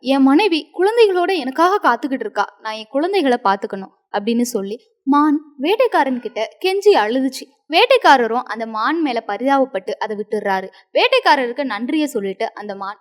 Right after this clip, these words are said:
அங்கிருந்து போயிடுச்சு. வேட்டைக்காரரும் அவருக்கு தெரியாமலேயே மரக்கிளைகளை அசைச்சாரு.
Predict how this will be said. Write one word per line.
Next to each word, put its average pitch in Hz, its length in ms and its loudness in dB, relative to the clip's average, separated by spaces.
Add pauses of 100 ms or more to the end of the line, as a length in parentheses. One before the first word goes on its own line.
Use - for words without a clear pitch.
அங்கிருந்து 247 520 -4
போயிடுச்சு. 190 400 -8 (220)
வேட்டைக்காரரும் 262 760 2
அவருக்கு 403 460 0
தெரியாமலேயே 233 800 -4 (100)
மரக்கிளைகளை 277 760 0
அசைச்சாரு. 208 520 -6